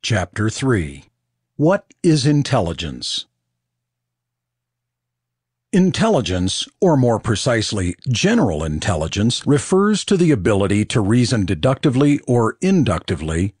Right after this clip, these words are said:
think abstractly, use analogies, synthesize information,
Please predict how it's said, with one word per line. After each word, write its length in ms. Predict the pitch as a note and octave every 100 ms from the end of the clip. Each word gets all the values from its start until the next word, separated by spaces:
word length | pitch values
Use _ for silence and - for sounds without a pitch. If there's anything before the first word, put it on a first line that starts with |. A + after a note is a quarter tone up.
| _
think 340 | - - C#3+ D3+
abstractly, 800 | E3+ - D3 G#2+ G2 F2+ F#2 C3+ _ - -
use 340 | A2+ C3 C3+
analogies, 880 | A#2+ A2+ D3+ A#2+ D#2+ E2+ D#2+ E2+ - _ -
synthesize 840 | - - E3+ F#3+ - E3 D3+ C#3+
information, 840 | B2 A#2+ - G#2 C3+ C#3 - D#2 D#2+